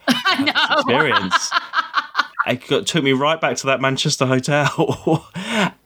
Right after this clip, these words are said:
Speaker 2: And they need to feed every cer-, few hours. And I was there for a couple of days.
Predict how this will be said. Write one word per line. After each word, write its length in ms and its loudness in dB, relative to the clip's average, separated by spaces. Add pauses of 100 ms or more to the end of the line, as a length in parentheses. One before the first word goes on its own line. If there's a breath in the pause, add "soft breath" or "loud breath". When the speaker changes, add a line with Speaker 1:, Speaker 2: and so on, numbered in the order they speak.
(180)
Speaker 2:
And 200 0
they 240 2
need 280 4
to 80 -2
feed 300 0
every 220 -2
cer-, 340 0
few 260 0
hours. 540 2
And 100 2
I 100 4
was 160 0
there 120 2
for 120 -4
a 40 0
couple 260 -2
of 60 -2
days. 340 0